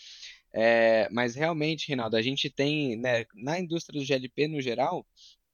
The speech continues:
um desafio muito grande com relação à área classificada, né? Então, nas plantas de produção, a gente tem as áreas zero, um e dois, né? As áreas zero são normalmente,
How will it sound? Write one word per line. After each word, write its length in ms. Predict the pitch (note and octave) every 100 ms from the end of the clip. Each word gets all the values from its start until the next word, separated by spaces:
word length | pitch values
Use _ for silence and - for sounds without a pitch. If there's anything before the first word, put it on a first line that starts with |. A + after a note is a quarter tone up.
| _ _ _
um 100 | A#2
desafio 440 | A#2+ A#2+ B2 - C3+
muito 320 | A#2+ D#3+ F#3+
grande 340 | C#3 C#3+ D3+
com 160 | C#3+ C3+
relação 580 | C3+ C3+ C3 C#3 C#3 C3+
à 240 | - C3 B2
área 200 | B2+ B2+
classificada, 720 | - C3+ - E3 B2+ A2 G2
né? 120 | G2
Então, 240 | G2 A2
nas 200 | A#2 A#2
plantas 320 | - A#2+ A#2+ A#2+
de 80 |
produção, 440 | - A#2+ A#2 - A2+
a 40 |
gente 240 | G#2+ A2+ -
tem 160 | A#2
as 140 | A2 A2
áreas 320 | A2+ A2 G2+
zero, 260 | A#2 C3
um 200 | A#2+ A#2
e 40 | A2
dois, 440 | G#2+ D3 G3+ - _ _ _ _ -
né? 200 | G#2+ C3 - _ _
As 160 | A2 A2
áreas 300 | B2+ B2+ A2
zero 260 | B2+ B2+
são 280 | A#2+ - B2+
normalmente, 680 | B2 B2+ A#2+ A#2+ A#2+ B2 F#2+